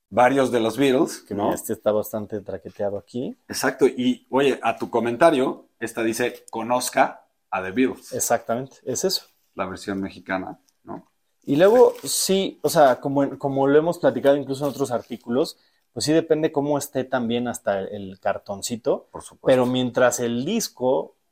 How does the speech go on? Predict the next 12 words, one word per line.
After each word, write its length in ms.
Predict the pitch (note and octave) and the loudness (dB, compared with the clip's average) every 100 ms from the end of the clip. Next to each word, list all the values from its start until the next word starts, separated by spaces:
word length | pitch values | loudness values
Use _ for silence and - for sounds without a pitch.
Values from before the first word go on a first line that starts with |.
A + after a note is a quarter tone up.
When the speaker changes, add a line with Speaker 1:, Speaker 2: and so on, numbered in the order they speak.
| _ _ _ | _ _ _
Speaker 2:
esté 300 | A2 - A#2+ | -12 -8 -6
tan 300 | B2+ A#2+ A#2 | -4 -4 -2
bien, 240 | A2+ A2+ | -4 -4
bien, 320 | A2 G2+ C#3 - | -4 -6 -8 -10
eso 300 | G2 A2+ G#2 | -10 -8 -8
puede 240 | - G#2 | -6 -6
ayudar 320 | G#2 G2 F#2+ | -6 -4 -2
a 60 | G#2 | -2
que 320 | - E2+ E2+ - _ - | -6 -12 -14 -14 _ -14
tenga 260 | G2+ F#2 | -6 -4
cierto 400 | F2+ A2+ G2 - | -4 -4 -4 0
valor, 380 | G#2+ D#3+ E3+ - | 2 4 2 0